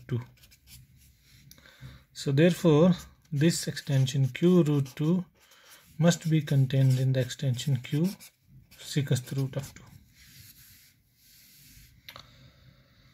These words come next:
So now you have this situation, Q contained in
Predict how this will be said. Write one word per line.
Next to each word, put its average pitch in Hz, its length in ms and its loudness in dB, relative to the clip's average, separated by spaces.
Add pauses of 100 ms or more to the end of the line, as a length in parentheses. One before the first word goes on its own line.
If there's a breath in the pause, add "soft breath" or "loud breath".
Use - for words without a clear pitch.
(960 loud breath)
So - 340 -2
now 180 160 6
you 202 140 4
have 185 200 6
this 175 160 2
situation, 135 560 -2 (400)
Q 196 460 2 (360)
contained 156 600 2
in 151 240 -2